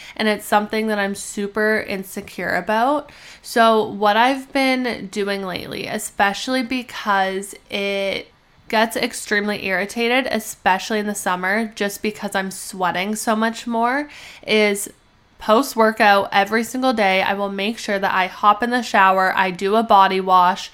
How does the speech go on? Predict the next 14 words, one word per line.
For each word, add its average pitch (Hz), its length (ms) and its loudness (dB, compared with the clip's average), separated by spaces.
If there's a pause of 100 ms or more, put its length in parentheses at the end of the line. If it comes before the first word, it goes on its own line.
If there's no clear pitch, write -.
(280)
and 196 180 0
I 190 540 2
clean 208 260 -2
my 185 140 -2
skin. - 420 -8
I 202 140 -4
try 196 320 0
to 220 80 2
make 226 240 -2
sure 202 240 -2
that 196 160 -2
I 196 100 0
do 190 220 -4
it 185 100 -2